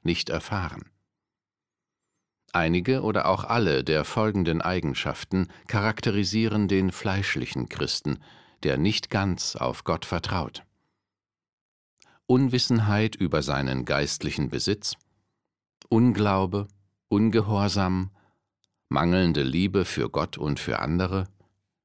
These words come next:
mangelndes Gebetsleben, mangelndes Interesse an der Bibel.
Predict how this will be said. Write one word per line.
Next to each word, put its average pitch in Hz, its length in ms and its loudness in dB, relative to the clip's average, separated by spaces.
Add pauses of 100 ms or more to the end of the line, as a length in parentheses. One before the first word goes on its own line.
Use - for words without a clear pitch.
(400)
mangelndes 92 640 2
Gebetsleben, 90 1000 0 (800)
mangelndes 120 600 2
Interesse 87 800 0
an 76 160 -2
der 87 140 0
Bibel. - 380 -8